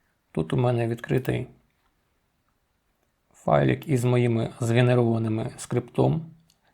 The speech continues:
айдішниками і аліасами. Копіюю. І вставляю в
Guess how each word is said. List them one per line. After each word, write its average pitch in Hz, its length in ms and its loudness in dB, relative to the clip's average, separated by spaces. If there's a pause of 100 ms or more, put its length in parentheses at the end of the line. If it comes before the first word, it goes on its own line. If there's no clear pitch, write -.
айдішниками 117 760 -2
і 120 200 -6
аліасами. 113 720 -2 (1800)
Копіюю. 117 840 -2 (2750)
І 170 140 -4
вставляю 139 840 2
в 123 380 -2